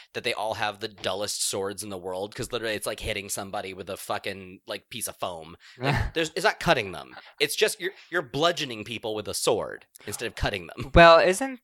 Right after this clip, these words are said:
Speaker 2: the sword full of souls?
Speaker 1: Well, the Soul Blade is.
Speaker 2: Oh, that's right.
Speaker 1: But, like, not, they all have other swords.
Speaker 2: I
Speaker 1: I was
Speaker 2: feel
Speaker 1: a Mi-,
Speaker 2: like
Speaker 1: I was a Mitsurugi or, uh, Voldo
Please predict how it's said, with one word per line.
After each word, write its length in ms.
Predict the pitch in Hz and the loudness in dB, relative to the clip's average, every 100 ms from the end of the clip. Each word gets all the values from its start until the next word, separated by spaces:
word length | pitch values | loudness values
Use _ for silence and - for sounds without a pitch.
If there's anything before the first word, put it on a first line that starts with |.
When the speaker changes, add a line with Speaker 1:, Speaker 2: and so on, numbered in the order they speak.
| - | 0
Speaker 2:
the 120 | 160 | 0
sword 460 | - - 139 135 | 2 4 6 6
full 240 | 131 143 135 | 4 2 2
of 100 | 113 | 0
souls? 760 | - - 104 104 113 123 - - | -4 -2 -2 -2 -6 -10 -16 -2
Speaker 1:
Well, 440 | 131 113 101 95 | 0 0 -2 -6
the 100 | - | -6
Soul 280 | 104 - 175 | -2 2 0
Blade 280 | 156 87 73 | 0 -4 -6
is. 420 | 71 73 127 - _ _ _ _ _ _ | -10 -8 -8 -10 _ _ _ _ _ _
Speaker 2:
Oh, 100 | 107 | -14
that's 260 | 101 98 - | -14 -14 -8
right. 360 | 98 92 87 | -6 -6 -6
Speaker 1:
But, 160 | 131 127 - | -6 -6 -2
like, 180 | 127 107 | -2 0
not, 160 | 139 - 135 | -6 -10 -10
they 120 | 131 | -4
all 140 | 147 | -2
have 120 | 135 107 | 0 0
other 180 | 120 | -2
swords. 480 | 107 - - - - - - _ _ _ - | -4 -10 -14 -12 -12 -12 -20 _ _ _ -2
Speaker 2:
I 140 | 147 160 | -2 2
Speaker 1:
I 160 | 151 185 | 4 6
was 120 | 254 | 8
Speaker 2:
feel 80 | 254 | 10
Speaker 1:
a 40 | |
Mi-, 40 | 226 | 8
Speaker 2:
like 180 | - 156 | 6 -4
Speaker 1:
I 80 | 135 | 0
was 120 | 156 | 0
a 40 | 151 | 0
Mitsurugi 720 | 143 - 110 107 101 104 98 | 0 0 -2 -4 -2 -4 -4
or, 540 | 101 98 95 92 90 - | -4 -2 -2 -4 -4 -4
uh, 360 | 92 90 90 | -4 -4 -6
Voldo 800 | 98 95 113 107 95 85 67 58 | -8 -4 -2 -2 -6 -6 -8 -10